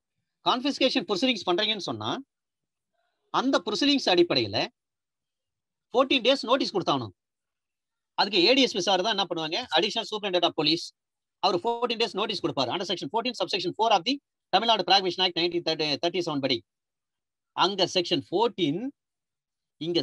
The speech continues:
section அப்படியே திருப்பி போடுங்க, ஃபார்ட்டி ஒன். மறக்கக்கூடாது. தமிழ்நாடு மதுவிலக்கு ஒழிப்பு சட்டம் பாத்தீங்கன்னா under section forty-one, subsection four-அ பார்ப்பாங்க. இதே தமிழ்நாடு வனச்சட்டம் ஆயிரத்தி எண்ணூத்தி எண்பத்தி ரெண்டு பாத்தீங்கன்னா under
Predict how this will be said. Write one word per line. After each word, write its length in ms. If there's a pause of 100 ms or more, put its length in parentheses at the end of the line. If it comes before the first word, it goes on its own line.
section 400
அப்படியே 300
திருப்பி 240
போடுங்க, 280
ஃபார்ட்டி 240 (100)
ஒன். 100 (720)
மறக்கக்கூடாது. 460 (1500)
தமிழ்நாடு 460
மதுவிலக்கு 440
ஒழிப்பு 260
சட்டம் 280
பாத்தீங்கன்னா 360 (480)
under 180
section 260
forty-one, 340
subsection 360
four-அ 240
பார்ப்பாங்க. 280 (1160)
இதே 360 (100)
தமிழ்நாடு 400
வனச்சட்டம் 560 (100)
ஆயிரத்தி 320
எண்ணூத்தி 240
எண்பத்தி 200
ரெண்டு 180
பாத்தீங்கன்னா 340 (460)
under 120